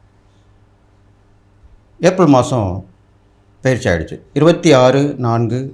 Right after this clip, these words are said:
ரெண்டாயிரத்தி இருபத்தஞ்சு. இருந்தாலும் திருக்கணித பிரகாரம் தான் நம்ம இப்போது ஃபாலோ பண்ணிட்டு வரோம், அதுதான் கரெக்டாக இருக்குது,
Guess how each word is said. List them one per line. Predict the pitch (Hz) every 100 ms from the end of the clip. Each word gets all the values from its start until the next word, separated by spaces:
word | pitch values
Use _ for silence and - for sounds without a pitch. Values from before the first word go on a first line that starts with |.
| _ -
ரெண்டாயிரத்தி | 117 110 107 107 123 147 160 -
இருபத்தஞ்சு. | 107 - 90 87 _ _ _ _ _ _ _ _ _ _ _ _ _ _ 180
இருந்தாலும் | 226 185 143 123 123 143 -
திருக்கணித | 208 226 196 151
பிரகாரம் | 147 135 131
தான் | 131
நம்ம | 117
இப்போது | - 101 98 104 -
ஃபாலோ | 135 131
பண்ணிட்டு | 110 101 110
வரோம், | 110 113
அதுதான் | 120 131
கரெக்டாக | 113 107 110
இருக்குது, | 98 107